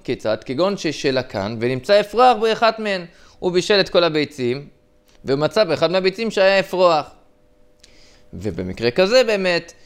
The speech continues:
אנחנו מוודאים האם הביצה שיש בה אפרוח נותנת טעם בשאר הביצים המותרים, ואם כן, הם, זה אוסר את הכל. אם לא, אז זה לא אוסר את הכל.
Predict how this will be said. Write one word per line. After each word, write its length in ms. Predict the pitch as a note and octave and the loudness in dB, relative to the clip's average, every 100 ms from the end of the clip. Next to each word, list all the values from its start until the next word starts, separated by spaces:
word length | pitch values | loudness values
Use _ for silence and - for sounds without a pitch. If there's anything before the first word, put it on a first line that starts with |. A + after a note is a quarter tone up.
| - - | -20 -14
אנחנו 180 | G#2+ A#2+ | -10 -6
מוודאים 640 | A#2 A#2+ B2 G3 G3+ C3 | -2 0 0 0 0 0
האם 360 | C#3+ F3+ B2+ F#2+ - - - - | 0 0 -2 -10 -18 -20 -20 -6
הביצה 440 | G#2 A#2+ - E3+ | -2 -2 2 0
שיש 240 | D#3+ D#3 C#3 | 2 0 4
בה 140 | C#3 | 2
אפרוח 600 | B2+ C#3+ D3+ A#2+ G2 - _ _ | 2 2 4 4 0 -10 _ _
נותנת 440 | A#2+ A#2+ D#3+ D#3 C#3 | -10 -2 -2 -2 0
טעם 260 | D3 C3+ | 0 0
בשאר 240 | A#2 D3 C#3 | 0 2 4
הביצים 380 | B2 A#2+ C#3+ C3 | 2 -2 -2 -4
המותרים, 600 | G#2 G#2 D3+ G#3 G3+ F3+ - _ - _ - | -4 0 2 2 0 -4 -16 _ -20 _ -8
ואם 240 | G2 B2 D3 | -2 -2 0
כן, 260 | G#3+ G#3 G3 - | 2 2 0 -8
הם, 160 | C#3 C#3+ - C3+ - | -12 -12 -10 -10 -6
זה 140 | C3 | -2
אוסר 280 | C#3+ C#3+ D#3 | -2 2 0
את 120 | D3 | 2
הכל. 320 | C#3+ C3 A#2 A2+ - - - | 0 2 0 -2 -12 -14 0
אם 220 | E3 C#3 | 2 4
לא, 240 | F3 A#3 - - | 4 2 -4 -6
אז 140 | E3 D#3+ | -4 0
זה 100 | F#3 | 4
לא 120 | G3+ | 4
אוסר 260 | F#3+ F3 D#3 | 4 2 0
את 100 | D3+ | -2
הכל. 200 | C#3 | -6